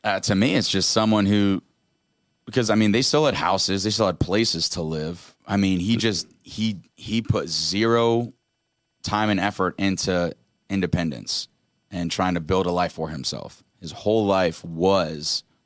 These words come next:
poured out all day, every day.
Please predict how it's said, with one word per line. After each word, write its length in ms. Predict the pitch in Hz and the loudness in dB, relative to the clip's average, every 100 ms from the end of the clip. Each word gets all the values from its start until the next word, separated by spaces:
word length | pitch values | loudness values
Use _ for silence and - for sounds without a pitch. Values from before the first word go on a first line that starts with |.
| - | -4
poured 280 | 92 87 73 | -2 -2 -4
out 240 | 50 50 _ _ _ _ _ _ _ _ | -10 -18 _ _ _ _ _ _ _ _
all 160 | 87 90 | 0 0
day, 220 | 80 78 | 0 -2
every 300 | - 82 73 | -4 -4 -6
day. 120 | 52 | -10